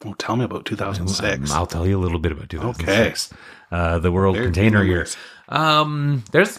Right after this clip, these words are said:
Speaker 2: uh, so some stuff is super interesting. Some of it isn't.
Speaker 1: Okay.
Speaker 2: Uh, I'll
Speaker 1: I'll
Speaker 2: tell
Speaker 1: be
Speaker 2: you
Speaker 1: the judge of that.
Speaker 2: Oh, fair enough. All right. Well, I'll throw some stuff at you. The, uh, the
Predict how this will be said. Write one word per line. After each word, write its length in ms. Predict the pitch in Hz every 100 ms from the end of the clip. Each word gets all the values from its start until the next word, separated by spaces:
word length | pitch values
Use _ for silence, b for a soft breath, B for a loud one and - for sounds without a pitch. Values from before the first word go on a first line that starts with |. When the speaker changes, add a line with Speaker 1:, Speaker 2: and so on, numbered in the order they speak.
| -
Speaker 2:
uh, 280 | 147 143 -
so 360 | - 170 160
some 260 | 107 208 254
stuff 200 | 208 170
is 140 | 160
super 280 | - 147 139
interesting. 440 | 120 117 104 113 98 -
Some 200 | - 120
of 140 | 98
it 100 | 95
isn't. 340 | 85 67 - -
Speaker 1:
Okay. 280 | 208 226 185 -
Speaker 2:
Uh, 20 |
I'll 640 | 117 117 110 107 101 101
Speaker 1:
I'll 60 | 101
Speaker 2:
tell 140 | 160
Speaker 1:
be 60 | 123
Speaker 2:
you 60 | 113
Speaker 1:
the 100 | 98
judge 220 | 101 90
of 60 | 92
that. 160 | 95 143
Speaker 2:
Oh, 120 | 165
fair 240 | 135 196
enough. 280 | 208 143 -
All 120 | 101
right. 140 | 90 123
Well, 140 | 101
I'll 120 | 104
throw 180 | 107 131
some 120 | 110
stuff 240 | 104 120 87
at 220 | 69 67
you. 80 | 87
The, 260 | 90 110 104
uh, 360 | 104 98 101
the 380 | 95 98 95 92